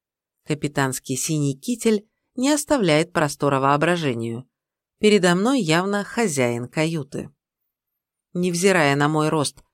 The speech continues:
под метр восемьдесят, на этом корабле я не нависаю над всеми. Этот тип выглядит не ниже Зейраша.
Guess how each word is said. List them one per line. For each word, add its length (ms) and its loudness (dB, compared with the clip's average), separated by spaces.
под 160 0
метр 300 2
восемьдесят, 680 -2
на 120 2
этом 240 0
корабле 440 2
я 180 2
не 120 0
нависаю 600 -2
над 160 -4
всеми. 560 -4
Этот 380 -2
тип 260 -6
выглядит 560 0
не 160 0
ниже 380 0
Зейраша. 760 -2